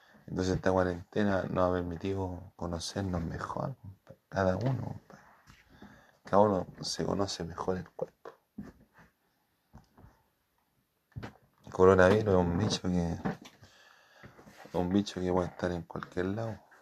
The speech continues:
Tú te puedes sanar, puedes estar en cuarentena, cuarenta, eh, catorce días hasta que se desaparezca el virus.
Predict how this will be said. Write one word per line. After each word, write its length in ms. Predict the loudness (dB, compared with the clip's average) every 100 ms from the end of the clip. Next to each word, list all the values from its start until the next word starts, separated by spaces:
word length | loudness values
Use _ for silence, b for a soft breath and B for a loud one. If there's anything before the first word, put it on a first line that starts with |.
| -20 _
Tú 120 | -4
te 140 | -2 0
puedes 220 | 0 -2
sanar, 440 | -4 0 0 0 -6
puedes 220 | -10 -10
estar 220 | -8 -8
en 80 | -8
cuarentena, 760 | -10 -8 -8 -10 -10 -4 -2 -2
cuarenta, 540 | 0 0 -2 -10 -12 -6
eh, 260 | -6 -6 -10 -12 -10 B B B -12
catorce 560 | -4 2 2 2 -2 -2
días 260 | -2 -4 -6
hasta 180 | -8
que 220 | -4 -4 -4
se 220 | -8 -8
desaparezca 680 | -4 -2 0 -2 -6 -12 -12
el 120 | -8
virus. 400 | -6 -6 -8